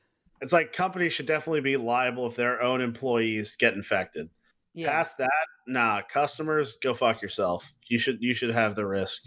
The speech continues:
Speaker 2: Yeah.
Speaker 1: 'Cause I think a company could definitely say in any sort of clause, if they do any type of job, "Listen, we're not liable if you get covid from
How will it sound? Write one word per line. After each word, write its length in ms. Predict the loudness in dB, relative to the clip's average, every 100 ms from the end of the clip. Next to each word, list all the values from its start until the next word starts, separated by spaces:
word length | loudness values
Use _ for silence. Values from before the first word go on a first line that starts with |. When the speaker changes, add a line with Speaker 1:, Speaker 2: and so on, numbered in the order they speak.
| -18 -20 -6
Speaker 2:
Yeah. 300 | -2 -2 -4 -12 _ _ _ _ _ _
Speaker 1:
'Cause 120 | -6 -2
I 140 | 0
think 200 | 0 -2
a 60 | 0
company 360 | 0 0 0
could 140 | 0 0
definitely 400 | 0 0 0 0
say 580 | -2 0 0 -2 -6 -2
in 160 | 0
any 260 | 2 0 0
sort 320 | 0 0 2
of 140 | 0 -4
clause, 440 | -2 0 2 -2
if 60 | -2
they 100 | -2
do 140 | 0
any 160 | -2 -2
type 220 | 0 0
of 100 | -2
job, 340 | -2 0 0 -4 -2
"Listen, 340 | 0 0 -2
we're 100 | -2
not 200 | 0 0
liable 460 | 0 0 0 -2 -4
if 100 | -2
you 80 | 0
get 260 | 0 0 -2
covid 460 | 0 2 0 -10 _
from 380 | 0 0 0